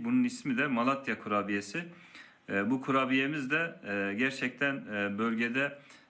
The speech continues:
e, geçmişten itibaren yapılan, e,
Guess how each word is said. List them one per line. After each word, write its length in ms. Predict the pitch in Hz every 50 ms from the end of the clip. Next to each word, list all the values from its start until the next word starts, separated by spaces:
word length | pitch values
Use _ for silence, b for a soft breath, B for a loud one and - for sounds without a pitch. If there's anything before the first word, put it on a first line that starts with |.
| B -
e, 180 | - 98 101 98
geçmişten 560 | 101 113 120 117 - - 123 - - 135 131
itibaren 460 | 127 123 - 110 113 113 113 123 123
yapılan, 560 | 117 120 127 127 123 - 107 113 120 127 - - - - 107 101
e, 200 | 95 92 95 92